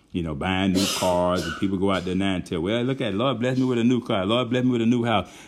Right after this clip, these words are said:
Lord bless me with a new sixty million dollar jet." They're using all these things to witness to, of who they are. Material things that's gonna be eaten up with rust and moth. But see, the thing, the weapons that we use, see, they, they, they'll never be destroyed.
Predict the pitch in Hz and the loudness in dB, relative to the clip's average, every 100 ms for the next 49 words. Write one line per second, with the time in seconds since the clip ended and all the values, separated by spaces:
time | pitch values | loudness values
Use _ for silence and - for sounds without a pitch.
0 | - 110 117 117 120 123 117 110 120 - | 0 2 2 2 2 2 2 2 0 -2
1 | 123 120 117 120 117 113 117 104 98 120 | -4 -2 0 0 0 -2 0 -2 0 0
2 | 101 143 127 156 135 139 143 135 156 156 | 0 -2 0 2 2 2 0 2 0 0
3 | 156 143 131 110 101 147 127 110 - - | 2 4 4 2 0 0 0 -2 -6 -6
4 | 104 82 113 110 143 135 131 151 87 - | -6 -4 -2 2 2 4 0 0 -6 -14
5 | _ _ _ _ _ _ 139 147 190 175 | _ _ _ _ _ _ -2 2 6 6
6 | 135 - 107 87 85 95 _ _ _ _ | 6 2 -2 -2 -4 -14 _ _ _ _
7 | _ 104 - 113 117 113 127 135 127 123 | _ -4 -2 0 2 2 2 2 2 0
8 | 127 98 117 120 117 113 110 90 - _ | 0 -2 -2 -2 -2 0 0 -4 -10 _
9 | _ _ _ _ - 98 110 95 87 127 | _ _ _ _ -6 -4 -2 -2 -2 0
10 | 117 104 139 135 113 104 117 190 147 113 | 0 0 0 -2 -4 -2 -2 -2 0 0
11 | 98 - 98 113 107 123 117 110 135 117 | -2 -2 -2 0 0 0 0 0 2 2
12 | 135 120 92 85 85 - 82 - | 2 0 -2 -4 -8 -10 -10 -12